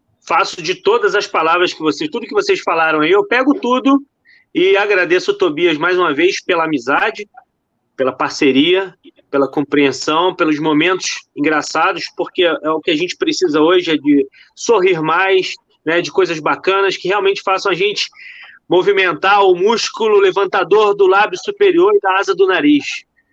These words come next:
tá bom? Gente, obrigado a todos que participaram da live, tá? Todos, todos, sem exceção. Lembre-se, se inscrevam nos canais, canal Correndo Mais, canal Papo de Corrida, canal Vida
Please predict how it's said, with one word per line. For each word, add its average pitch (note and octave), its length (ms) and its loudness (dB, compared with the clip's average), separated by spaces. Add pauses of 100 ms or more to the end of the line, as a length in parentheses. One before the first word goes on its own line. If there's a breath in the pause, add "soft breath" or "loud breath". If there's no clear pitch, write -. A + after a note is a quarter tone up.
(160)
tá B2+ 120 -4
bom? F#3 300 2 (580)
Gente, G#4 300 2 (360)
obrigado G3+ 380 2
a G#3 60 2 (160)
todos G#3+ 680 4
que - 140 -4
participaram F3 640 -2
da D3+ 140 0
live, F3 480 0 (500)
tá? D#3+ 160 0
Todos, G3 500 2
todos, G3 360 2
sem G#3 180 2
exceção. F3+ 640 -2 (400 soft breath)
Lembre-se, F#3 680 0
se G3 140 -10
inscrevam G3 760 2
nos G3+ 260 2
canais, F3+ 800 0
canal D#3 340 -2
Correndo D#3+ 400 -2
Mais, F3+ 600 0
canal D#3 360 -2
Papo D#3 280 -4
de - 100 -16
Corrida, D3 440 2
canal C#3+ 320 -2
Vida C#3+ 160 0